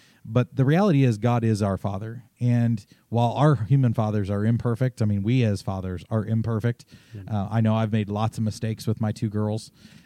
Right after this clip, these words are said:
Speaker 1: Um, I, I think you would echo that with your
Speaker 2: Oh,
Speaker 1: boys and
Speaker 2: yeah.
Speaker 1: girl.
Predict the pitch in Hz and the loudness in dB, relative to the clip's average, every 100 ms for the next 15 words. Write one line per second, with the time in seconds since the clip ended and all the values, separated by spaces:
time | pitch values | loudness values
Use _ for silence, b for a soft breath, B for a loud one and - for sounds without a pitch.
0 | - 107 107 98 95 117 110 104 104 107 | -6 0 2 2 -2 -4 -2 -2 -4 -4
1 | 101 107 101 98 98 110 101 104 - 104 | -2 0 0 -2 -2 -2 -2 -4 -4 -6
2 | 101 92 110 107 101 101 101 107 110 | -6 -6 -4 -2 0 -2 -2 -4 -4